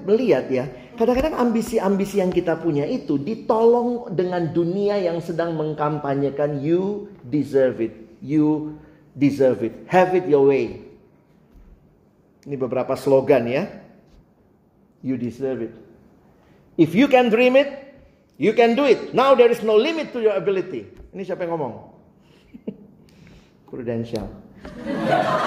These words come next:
Beberapa, itu kan strategi selling ya kadang-kadang ya. Teman saya bikin dream book tuh.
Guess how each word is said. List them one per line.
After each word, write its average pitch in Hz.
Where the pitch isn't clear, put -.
Beberapa, 226
itu 185
kan 226
strategi 196
selling 190
ya 156
kadang-kadang 156
ya. 147
Teman 196
saya 226
bikin 220
dream 220
book 220
tuh. 120